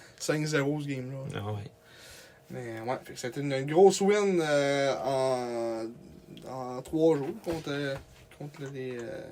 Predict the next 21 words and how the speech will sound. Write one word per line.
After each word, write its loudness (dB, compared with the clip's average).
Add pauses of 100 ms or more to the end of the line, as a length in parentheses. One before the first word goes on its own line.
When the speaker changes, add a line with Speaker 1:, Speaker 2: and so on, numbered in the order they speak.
(220)
Speaker 1:
contre -14
les -12
Cataractes. -2 (220)
Speaker 2:
Puis -6
les 4
Cataractes, 4
euh, 6
faut 2
le 2
dire, -2
là, 0
c'est -8
pas 0
une 0
équipe -4
qui 2
est 8
piquée -2
des 4
verres, 2
là. 0